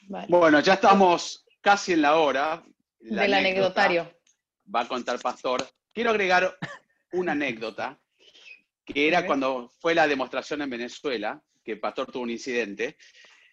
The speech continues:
Speaker 2: porque yo me acuerdo, Pastor caminó hasta la rotonda con Dickie Stanford y pusieron un conito, que era donde tenía la referencia Pastor para frenar.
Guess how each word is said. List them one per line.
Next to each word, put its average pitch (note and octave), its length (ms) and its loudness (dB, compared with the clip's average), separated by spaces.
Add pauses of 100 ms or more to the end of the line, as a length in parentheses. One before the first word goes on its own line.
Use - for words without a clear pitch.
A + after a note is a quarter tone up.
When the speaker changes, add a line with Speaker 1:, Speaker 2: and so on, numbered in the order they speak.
(120)
Speaker 2:
porque E3 720 0
yo C#3+ 160 -6
me D#3+ 80 0
acuerdo, A#2 580 -2 (260)
Pastor A3+ 340 -2
caminó D#3 760 0 (200)
hasta A2+ 300 -4
la G#2+ 300 0
rotonda A2+ 720 -2
con G2+ 160 -8
Dickie C3 280 -8
Stanford C#3 560 -2
y A#2+ 80 -10
pusieron F3 320 -4
un D#3 120 0
conito, C#3 680 -4 (380)
que A#2+ 80 -2
era E3+ 140 2
donde D3 220 0
tenía C#3 300 0
la D3 100 0
referencia C3 560 -4
Pastor C3+ 540 -4
para A#2 200 -4
frenar. B2+ 400 -2